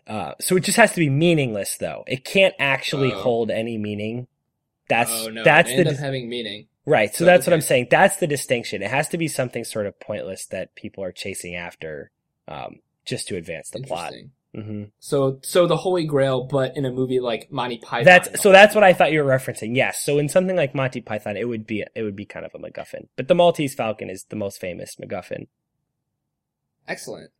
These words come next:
Speaker 1: Yeah.
Speaker 2: Wow. Thanks, Mike.
Speaker 1: Yeah, you're
Speaker 2: Now
Speaker 1: welcome.
Speaker 2: we learned something today.
Speaker 1: <laughs>
Speaker 2: <laughs> And that,
Speaker 1: It's
Speaker 2: that's
Speaker 1: like the Johnny
Speaker 2: definition
Speaker 1: Kar-, it's like the
Speaker 2: corner.
Speaker 1: Johnny Karate show. We gotta learn something.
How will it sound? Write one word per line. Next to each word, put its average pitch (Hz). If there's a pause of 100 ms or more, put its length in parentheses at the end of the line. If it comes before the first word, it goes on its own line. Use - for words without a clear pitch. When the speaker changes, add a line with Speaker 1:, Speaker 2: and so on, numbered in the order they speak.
(140)
Speaker 1:
Yeah. 98 (480)
Speaker 2:
Wow. - (220)
Thanks, 240
Mike. - (120)
Speaker 1:
Yeah, 180
you're 160
Speaker 2:
Now 160
Speaker 1:
welcome. 139
Speaker 2:
we 220
learned 208
something 135
today. 156 (120)
Speaker 1:
<laughs> -
Speaker 2:
<laughs> - (600)
And 165
that, -
Speaker 1:
It's - (160)
Speaker 2:
that's 156
Speaker 1:
like 185
the 175
Johnny 170
Speaker 2:
definition -
Speaker 1:
Kar-, 185
it's -
like 233
the 233
Speaker 2:
corner. 156
Speaker 1:
Johnny 170
Karate 123
show. 107
We 143
gotta 143
learn 120
something. 107